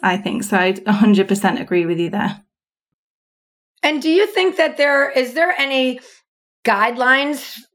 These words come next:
Speaker 2: that you suggest or things that you've seen work in creating that? You know, one thing that comes to mind is that storytelling piece, like sharing your story and your, you know, it, th-, would that count as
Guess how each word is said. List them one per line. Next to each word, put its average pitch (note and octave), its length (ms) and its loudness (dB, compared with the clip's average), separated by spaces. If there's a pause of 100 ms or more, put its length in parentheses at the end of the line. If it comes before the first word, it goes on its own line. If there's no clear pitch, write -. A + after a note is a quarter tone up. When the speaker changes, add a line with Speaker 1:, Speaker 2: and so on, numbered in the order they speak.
Speaker 2:
that A#3+ 220 -2
you C4 200 2
suggest B3+ 500 0
or A3+ 80 2
things C#4+ 360 0
that C4 180 0
you've B3 180 -2
seen G#3+ 440 0
work A3 300 2
in A#3+ 140 2
creating C4 440 2
that? C4+ 280 -2
You A#3 120 -4
know, A3 220 0 (220)
one C4+ 240 0
thing D4 140 -2
that C4+ 140 -2
comes C4+ 240 -2
to C4+ 80 -2
mind B3+ 420 2 (100)
is D4 300 -2
that C4 300 0
storytelling C4 800 0
piece, F3+ 380 -8
like G3+ 260 -4 (220)
sharing C#4 480 0
your C4+ 180 2
story B3 800 2 (240)
and A#3+ 320 0
your, A#3+ 560 4
you B3+ 100 0
know, A#3 140 2
it, - 320 -2 (240)
th-, C4 120 2
would A3+ 160 2
that B3 240 0
count C#4 280 0
as C4 360 0